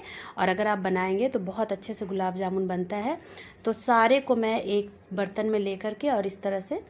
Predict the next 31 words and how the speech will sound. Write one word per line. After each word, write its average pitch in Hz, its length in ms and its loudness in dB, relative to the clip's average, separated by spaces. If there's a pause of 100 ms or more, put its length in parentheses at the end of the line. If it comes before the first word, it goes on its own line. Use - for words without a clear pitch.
(380)
डाल 175 260 0
ली 202 140 -2
हूँ 294 200 -2 (300)
और 180 420 2
इन 190 420 2
सभी 233 260 -2
को 220 160 -4
मैं 196 280 -2 (1040)
अच्छे 262 300 0
से 269 100 -2
मिक्स 202 260 0
करूँगी, 180 440 -4 (180)
है 240 100 2
ना। 311 160 2 (400)
मैं 202 180 2
बिना 233 240 4
दूध 226 300 0
डाले 220 280 4
अभी 214 140 0
यहाँ 208 260 -2
पे 214 100 -4
मिक्स 202 240 0
कर 202 200 -2
रही 196 160 0
हूँ, 311 180 0 (140)
बहुत 202 260 -2
ज़रूरी 214 420 0
है 240 100 2
ये 208 140 -2
चीज़ 208 220 -6
करना। 202 340 -2